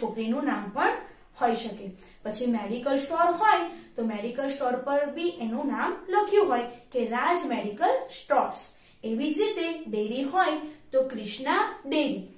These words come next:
આવા બધા અલગ અલગ નામથી બોર્ડ માર્યા હોય છે. તો અહીં પણ આ એક દુકાનનું બોર્ડ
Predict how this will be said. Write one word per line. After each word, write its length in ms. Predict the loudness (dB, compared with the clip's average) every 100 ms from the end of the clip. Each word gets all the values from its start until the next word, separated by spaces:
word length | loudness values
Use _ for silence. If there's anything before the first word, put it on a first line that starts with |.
| -12 -4
આવા 260 | 0 0
બધા 300 | 0 0 0 0
અલગ 220 | -2 0 0
અલગ 180 | -2
નામથી 420 | -4 -6 -6 -6 -4
બોર્ડ 200 | -2 0
માર્યા 360 | 0 -2 -4 -4
હોય 380 | -4 -2 0 -2 -6 -18 -16
છે. 220 | -10 -6 -6 -8 -12
તો 80 | -2
અહીં 400 | 0 0 -2 -4
પણ 260 | -6 -6 -6 -10 -12 -6
આ 120 | -6 -4
એક 100 | -6 -6
દુકાનનું 440 | -8 -4 -4 -4
બોર્ડ 300 | -4 -2 -2